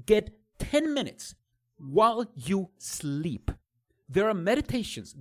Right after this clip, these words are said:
guided meditations for you to sleep that are just ten minutes. Instead of browsing tonight on your phone, just put that meditation on.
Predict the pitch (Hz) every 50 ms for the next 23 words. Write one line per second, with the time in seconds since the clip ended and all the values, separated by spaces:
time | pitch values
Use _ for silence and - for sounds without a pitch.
0 | - - 151 156 214 247 247 226 214 220 220 214 196 - 240 226 208 - 180 135
1 | - - 165 151 123 139 165 165 165 - 147 - - - 156 139 - - _ _
2 | - - 143 131 139 135 - 147 139 - - - - 160 170 170 180 180 131 -
3 | - - - - _ _ _ _ - - - 185 - - 247 247 233 - - 135
4 | 143 170 220 262 247 - - 254 240 - - 202 190 208 202 160 135 - - 170
5 | 185 - 180 165 - - 190 165 113 - _ _ _ _ _ _ _ _ _ _
6 | _ _ _ _ _ _ _ _ _ _ _ _ _ _ _ - 208 196 - -
7 | - 262 254 - 262 262 254 247 254 247 247 - 247 226 - - 208 175 113 -